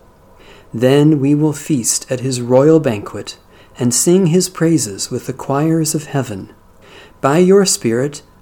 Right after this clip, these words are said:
open our eyes to the generosity of your hand and nurture our souls in all spiritual gifts.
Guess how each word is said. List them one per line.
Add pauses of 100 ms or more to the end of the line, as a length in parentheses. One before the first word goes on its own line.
open
our
eyes
to
the
generosity
of
your
hand (400)
and
nurture
our
souls
in
all
spiritual
gifts.